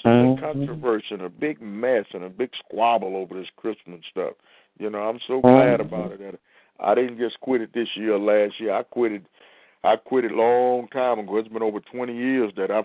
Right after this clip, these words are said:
Speaker 1: found out that that is not for me.
Speaker 2: Mm-mm.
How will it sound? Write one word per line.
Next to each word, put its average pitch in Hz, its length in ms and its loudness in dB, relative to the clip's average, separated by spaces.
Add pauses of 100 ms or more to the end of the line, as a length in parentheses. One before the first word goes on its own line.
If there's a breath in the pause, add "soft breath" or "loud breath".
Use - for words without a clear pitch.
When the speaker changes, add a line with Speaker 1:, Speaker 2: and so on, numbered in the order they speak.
Speaker 1:
found 104 320 2
out 104 260 -2
that 95 160 -16
that 107 180 4
is 101 160 -4
not 113 300 0
for 123 80 -6
me. 131 260 -10 (2500)
Speaker 2:
Mm-mm. 113 760 -2